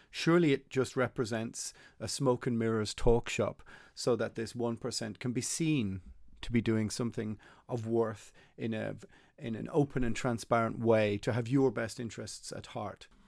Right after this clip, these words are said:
But then Biden has been campaigning under slogans of the Great Reset, "Build Back Better," for example. Uh, John Kerry, who is working under the Biden administration, has openly discussed the Great Reset. So, again,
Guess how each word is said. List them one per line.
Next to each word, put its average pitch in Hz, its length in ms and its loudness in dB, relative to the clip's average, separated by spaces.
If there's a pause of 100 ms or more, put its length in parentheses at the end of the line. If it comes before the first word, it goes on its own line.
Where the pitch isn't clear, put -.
(280)
But 117 140 -2
then 139 200 4
Biden 160 380 4
has 156 100 2
been 165 300 2
campaigning 175 580 4
under 165 220 4
slogans 160 720 2 (320)
of 120 280 -6 (100)
the 120 80 -6
Great 120 260 2
Reset, 120 400 -2 (120)
"Build 123 360 4
Back 135 320 2
Better," 180 320 2
for 123 120 -2
example. 120 540 -4 (640)
Uh, 123 280 -6
John 143 300 6
Kerry, 175 380 6
who 120 160 4
is 120 240 -2
working 123 380 2
under 120 140 0
the 110 100 -2
Biden 120 340 2
administration, 135 720 0
has 139 220 0 (140)
openly 165 500 2 (100)
discussed - 600 0 (320)
the 113 80 -4
Great 117 240 -4
Reset. - 440 -6 (600)
So, 165 480 6 (500)
again, 151 480 2